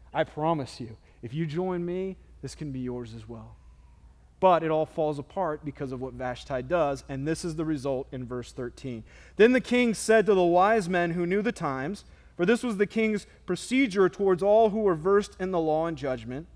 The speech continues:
the men next to him, uh, to bring Karshena, uh, Shethar, Ad-, Admatha, Tarshish, Meres, Marsena, and Memucan, the seven princes of Persia and Media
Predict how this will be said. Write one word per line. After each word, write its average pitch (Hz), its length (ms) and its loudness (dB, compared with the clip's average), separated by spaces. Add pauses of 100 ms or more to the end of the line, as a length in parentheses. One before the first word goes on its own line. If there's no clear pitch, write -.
(420)
the 170 140 2
men 220 280 4
next 247 260 0
to 208 120 2
him, 175 360 -2 (300)
uh, 147 120 2
to 180 120 -4
bring 196 220 2
Karshena, 208 760 0 (1000)
uh, 139 360 4 (120)
Shethar, 226 760 4
Ad-, - 540 -10 (960)
Admatha, 190 840 2
Tarshish, 202 680 0 (340)
Meres, 196 640 2
Marsena, 185 600 -2 (100)
and 156 180 -4
Memucan, 160 500 -4 (420)
the 156 80 -8
seven 254 400 4
princes 240 500 -2
of 196 160 -4
Persia 202 500 2
and 170 140 -4
Media 143 520 -4